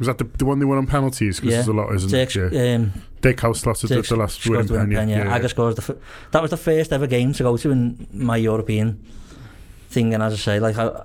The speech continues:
Speaker 2: I s-, I seen it all, like you. I s-, like, I, I can, the colour, everything's burnt in, and these, these ones from now are still the same, more blurry. Um, obviously with my eyesight not being as good, but just as good,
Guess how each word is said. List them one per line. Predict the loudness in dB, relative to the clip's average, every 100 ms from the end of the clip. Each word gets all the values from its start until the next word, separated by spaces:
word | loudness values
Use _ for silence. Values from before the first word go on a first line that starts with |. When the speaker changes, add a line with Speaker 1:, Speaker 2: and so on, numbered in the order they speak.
| -12
Speaker 2:
I | -6
s-, | -4 -6 -8 -10
I | -6
seen | -2 0 0
it | 2
all, | 0 -2 -8 -12
like | -2 0 2
you. | 2 0 -2 -6
I | -6
s-, | -8 -12 -2
like, | 0 0
I, | -2 -6 -10 -8
I | -4
can, | -4 -4 -6
the | -4
colour, | 0 0 0 -4 -18 -20 -20 -16 -2
everything's | 0 0 -2
burnt | -2 0 0 0
in, | -2 -2 -10 -20 -20 -20 -20 -8 0
and | 0 0 -4 -16 -8
these, | -2 0 -2 -6
these | -2 0 2
ones | 0 0
from | 0 0
now | 0 0
are |
still | -2 -2
the | 0
same, | 0 0 2 0 -4 -14 -16 -4
more | 0 0 0 0
blurry. | 2 2 0 -4 -14 -20 -20 -16 -14 -8 -2
Um, | 2 2 0 -4 -20 -6 -2
obviously | -2 0 -2
with | 0
my | -2
eyesight | -2 -2 -4
not | -2
being | 0 0
as | 0
good, | -2 -2
but | -2
just | -4 -2 0
as | 0 0
good, | 0 -2